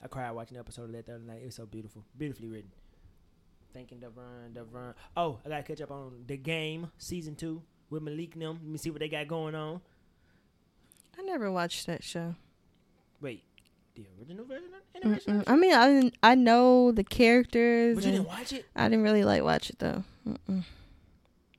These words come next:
Speaker 1: should.
Speaker 2: Yeah.
Speaker 1: It's like, it's one of the last s-, sitcoms shot like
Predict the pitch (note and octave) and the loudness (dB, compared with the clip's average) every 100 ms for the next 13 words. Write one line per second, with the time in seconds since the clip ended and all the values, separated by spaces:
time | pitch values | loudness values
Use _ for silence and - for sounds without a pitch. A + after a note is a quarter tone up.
0 | _ _ _ _ _ _ _ A3+ _ _ | _ _ _ _ _ _ _ -20 _ _
1 | _ _ _ _ _ _ _ _ C#4+ D4+ | _ _ _ _ _ _ _ _ -4 -2
2 | C#4+ - _ _ _ _ - - - D#4 | -2 -4 _ _ _ _ -20 -12 -10 -10
3 | C#4+ F3 - _ _ _ _ _ _ _ | -10 -12 -14 _ _ _ _ _ _ _
4 | _ _ _ _ _ _ _ _ _ _ | _ _ _ _ _ _ _ _ _ _
5 | _ _ _ _ _ _ _ _ _ _ | _ _ _ _ _ _ _ _ _ _
6 | _ _ - B3 A3 D#3 C3+ C#3+ D3+ C#3+ | _ _ -14 -12 -10 -12 -10 -8 -8 -8
7 | C#3 - - - _ _ _ _ _ _ | -10 -12 -18 -20 _ _ _ _ _ _
8 | _ _ _ _ _ _ _ _ _ _ | _ _ _ _ _ _ _ _ _ _
9 | _ _ _ _ _ _ _ _ _ - | _ _ _ _ _ _ _ _ _ -20
10 | - F#3 - D#3 D3 B2+ - D#3+ C#3 A2+ | -18 -16 -16 -16 -16 -16 -14 -12 -14 -16
11 | A#2+ | -20